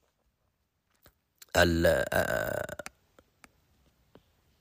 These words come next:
المعاني المستنبطة من هذه النصوص الواردة في هذا الباب التي ساقها المصنف في باب الشفاعة.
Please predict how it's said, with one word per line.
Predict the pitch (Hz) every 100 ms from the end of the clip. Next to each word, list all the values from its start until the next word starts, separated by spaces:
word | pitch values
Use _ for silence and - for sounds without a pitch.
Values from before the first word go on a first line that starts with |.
| -
المعاني | 107 110 104 131 120 113
المستنبطة | 107 104 - 127 113 101 98
من | 101
هذه | 98 110 98 98 107
النصوص | 107 98 - 107 104
الواردة | 101 110 95 92
في | 101
هذا | 98 95
الباب | 90 107 95
التي | 95 90 -
ساقها | 95 104 95 95
المصنف | 95 87 107 101 92
في | -
باب | 92 92
الشفاعة. | 87 - - 98 85